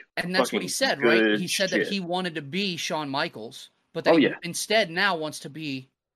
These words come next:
Speaker 1: the first Chris Jericho. But he's doing all
Speaker 2: One hundred percent.
Speaker 1: Shawn Michaels shit. So is he really still trying to be a Chris Jericho or another Shawn
Speaker 2: Yes.
Speaker 1: Michaels?
Speaker 2: Yes, that
Speaker 1: Um,
Speaker 2: shit's very good. Um,
Speaker 1: Sha-, Shawn
Speaker 2: I
Speaker 1: kicked up and cut him off,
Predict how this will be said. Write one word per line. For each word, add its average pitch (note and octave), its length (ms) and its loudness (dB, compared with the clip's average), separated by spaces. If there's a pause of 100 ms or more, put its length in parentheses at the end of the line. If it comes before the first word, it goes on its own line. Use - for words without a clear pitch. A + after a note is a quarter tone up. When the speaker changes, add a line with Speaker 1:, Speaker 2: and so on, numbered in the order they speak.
(120)
Speaker 1:
the C#3+ 100 -12
first D3 300 -8
Chris C3 200 -14
Jericho. C#3 500 -4 (680)
But F3+ 140 2
he's G3 160 0
doing - 140 4
all G#3+ 40 6
Speaker 2:
One - 40 0
hundred F3+ 120 0 (200)
percent. - 40 -10
Speaker 1:
Shawn D#3+ 380 -4
Michaels D3 380 -4
shit. E3 420 -2 (380)
So F#3 120 -6
is D#3 100 -4
he C#3+ 100 -6
really D#3 280 -4
still C#3+ 300 -6
trying C3+ 220 -6
to B2 60 -8
be B2+ 160 -8
a A2 60 -8
Chris B2 200 -12
Jericho B2 560 -6 (400)
or E3 220 -2
another B2+ 220 -4
Shawn B2 160 6
Speaker 2:
Yes. A2+ 80 -4
Speaker 1:
Michaels? - 380 -10 (320)
Speaker 2:
Yes, C3 240 8
that C3 240 8
Speaker 1:
Um, B2+ 120 -4
Speaker 2:
shit's B2+ 280 2
very G#2+ 320 6
good. F#2 420 -2
Um, G#2+ 320 -2
Speaker 1:
Sha-, F#2 220 0 (220)
Shawn - 280 6
Speaker 2:
I - 60 8
Speaker 1:
kicked F3+ 220 0
up F3 360 0
and D3+ 140 -4
cut D#3 180 0
him D#3 200 -4
off, D3 340 -6